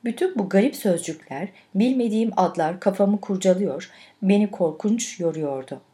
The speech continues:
Dilimin ucuna gelen bu sözcükleri sık sık yinelemek istiyordum.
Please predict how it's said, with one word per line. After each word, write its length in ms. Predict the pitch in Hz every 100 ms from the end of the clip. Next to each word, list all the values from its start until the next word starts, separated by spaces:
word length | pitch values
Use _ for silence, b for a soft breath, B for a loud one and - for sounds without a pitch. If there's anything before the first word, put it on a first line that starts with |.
| B B B 190
Dilimin 320 | 220 269 339
ucuna 360 | 262 254 262
gelen 480 | 277 254 247 254 254
bu 80 | 254
sözcükleri 680 | 254 220 202 208 202 196 214
sık 300 | - 247 254
sık 240 | - 220 - -
yinelemek 500 | 214 202 196 190 175
istiyordum. 580 | - - 156 139 147